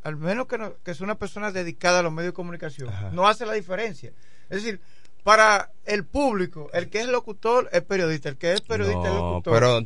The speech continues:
Speaker 2: somos nosotros.
Speaker 1: Y así
Speaker 2: Pero somos nosotros los que tenemos que aclararle
Speaker 1: No,
Speaker 2: eso
Speaker 1: claro,
Speaker 2: al pueblo,
Speaker 1: sí, sí,
Speaker 2: porque
Speaker 1: es un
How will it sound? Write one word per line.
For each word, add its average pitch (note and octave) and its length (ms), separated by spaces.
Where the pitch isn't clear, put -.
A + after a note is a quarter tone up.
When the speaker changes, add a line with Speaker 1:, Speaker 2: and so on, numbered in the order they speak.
Speaker 2:
somos C#3 220
nosotros. C#3+ 380
Speaker 1:
Y - 20
así G3+ 640
Speaker 2:
Pero C#3 180
somos D#3 300
nosotros C#3+ 460
los C3 80
que C3 100
tenemos C3 300
que C#3 80
aclararle A#2+ 400
Speaker 1:
No, - 80
Speaker 2:
eso - 80
Speaker 1:
claro, B3+ 240
Speaker 2:
al - 20
pueblo, C3+ 360
Speaker 1:
sí, - 40
sí, G#3+ 80
Speaker 2:
porque F3+ 160
Speaker 1:
es A#2+ 60
un - 20